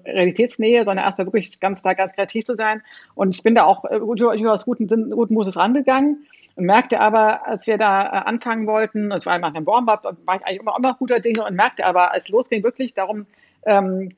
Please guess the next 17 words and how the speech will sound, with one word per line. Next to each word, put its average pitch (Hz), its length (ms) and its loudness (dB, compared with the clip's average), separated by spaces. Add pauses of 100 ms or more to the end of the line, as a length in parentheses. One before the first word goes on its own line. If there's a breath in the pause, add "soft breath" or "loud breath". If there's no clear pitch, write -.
(160)
und 196 140 -4
darum 196 160 2
ging, 240 280 4
wirklich 220 260 2
Ideen 240 240 2
aufzuschreiben 156 880 0
mit, 190 160 -2
mit 202 180 0
den 202 140 2
paar 190 180 2
Sachen, 202 220 0
die 196 60 -6
ich 185 40 0
jetzt 196 100 -2
erstmal 180 220 -2
rausgefiltert 180 540 -2
hatte, 190 300 -4